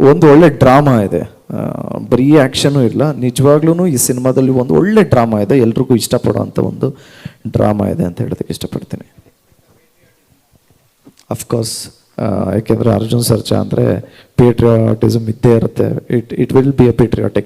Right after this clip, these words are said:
movie. And also ಒಂದು ಸ್ವ್ಯಾಗ್ ಅಂತೂ ಹಂಡ್ರೆಡ್ ಪರ್ಸೆಂಟ್ ಇರುತ್ತೆ.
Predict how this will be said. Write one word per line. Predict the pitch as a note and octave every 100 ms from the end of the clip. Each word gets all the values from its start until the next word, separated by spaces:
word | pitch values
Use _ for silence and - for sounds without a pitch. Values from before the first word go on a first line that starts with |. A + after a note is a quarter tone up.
| F#2+
movie. | - - - _ _ - - -
And | A#2+ C3+
also | C#3+ F3
ಒಂದು | C3+
ಸ್ವ್ಯಾಗ್ | C3+ - A2+ B2+
ಅಂತೂ | A#2+ A#2+
ಹಂಡ್ರೆಡ್ | C3 A2 A2+
ಪರ್ಸೆಂಟ್ | - - F2+ F2
ಇರುತ್ತೆ. | F3+ - - -